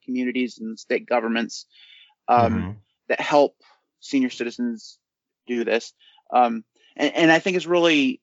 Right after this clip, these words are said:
Speaker 1: um, it's, I mean, I, I know there's senior citizens out there that don't really have, you know, like, children or anything, but, you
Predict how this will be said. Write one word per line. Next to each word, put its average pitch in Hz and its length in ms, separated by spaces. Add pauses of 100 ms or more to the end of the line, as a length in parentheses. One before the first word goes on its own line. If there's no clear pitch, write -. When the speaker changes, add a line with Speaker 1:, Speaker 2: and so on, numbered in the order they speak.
(140)
Speaker 1:
um, 120 520 (680)
it's, - 220 (320)
I 139 80
mean, 139 120
I, 139 280
I 156 60
know 160 100
there's 139 220
senior 139 360
citizens 123 300
out 120 120
there 117 120
that 117 100
don't 120 180
really 120 200
have, 120 340 (200)
you 123 100
know, 117 80
like, 113 160
children 127 440
or 117 80
anything, 117 260
but, 127 240
you - 120